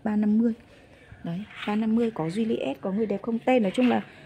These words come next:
ờ, một số dòng năm cánh trắng nó lộn xộn nên em chia sẻ các bác bằng ba năm mươi nhé. Đây, một cặp đai châu nữa. Dạ, một cặp đai châu như hình các bác nào sưu tầm thì chốt hai màu này. Một cam, một hồng cánh sen, chia sẻ các bác mix màu hai chậu bằng ba năm mươi các bác ạ. Đó,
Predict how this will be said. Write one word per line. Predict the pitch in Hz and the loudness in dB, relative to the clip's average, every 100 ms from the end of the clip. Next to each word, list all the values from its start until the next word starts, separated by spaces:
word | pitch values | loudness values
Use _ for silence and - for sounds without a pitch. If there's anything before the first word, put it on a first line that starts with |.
| - - | -20 -2
ờ, | 196 | 4
một | 196 | 4
số | - 185 | 4 4
dòng | 240 220 | 4 4
năm | 226 | 2
cánh | 226 196 | 2 0
trắng | - 180 | 0 0
nó | 196 | 2
lộn | 247 240 | 2 2
xộn | - 269 - | 2 2 2
nên | 226 | 0
em | 226 | 0
chia | 247 | 0
sẻ | 233 196 | -2 -2
các | 208 | -2
bác | 240 269 | -4 -4
bằng | 208 | -4
ba | 185 214 | -4 -2
năm | 220 233 | 0 4
mươi | 247 226 | 4 4
nhé. | 269 - - - - - | 2 -2 -18 -20 -16 -2
Đây, | 247 | 0
một | 240 | 2
cặp | 202 170 | 0 -2
đai | 226 | -2
châu | 226 262 233 | -2 -2 0
nữa. | 226 262 - - - - - - - - | 0 -2 -6 -16 -20 -20 -20 -18 -16 -6
Dạ, | 240 | 0
một | 226 220 | 0 0
cặp | 220 | -4
đai | 233 247 | -2 -2
châu | 269 254 | 2 2
như | 247 | 4
hình | 247 202 | 4 2
các | 226 | -2
bác | 285 | -2
nào | 285 | -2
sưu | 240 220 | -2 0
tầm | 226 202 | 2 2
thì | |
chốt | 202 262 277 | 2 0 0
hai | - 240 | 2 4
màu | 220 208 185 | 6 4 2
này. | 185 - - - - - | -2 -10 -20 -20 -20 -6
Một | 196 - | -4 -2
cam, | 233 240 226 | -2 0 0
một | 208 | 0
hồng | 190 180 | -2 -4
cánh | 196 180 | -6 -4
sen, | 262 269 240 | 0 0 0
chia | 254 | -2
sẻ | 254 208 - 214 - | -2 -2 -4 -8 -4
các | |
bác | 233 277 | -4 0
mix | 285 - | 0 2
màu | 226 196 | 2 2
hai | 226 226 | -2 -2
chậu | 269 - | -2 -2
bằng | 190 185 | -2 -4
ba | 208 | -2
năm | 226 233 | -2 0
mươi | 247 247 | 2 0
các | 233 | 0
bác | 285 | -4
ạ. | 302 - - - - - - - - | -6 -10 -18 -18 -20 -20 -18 -18 -8
Đó, | 202 | -6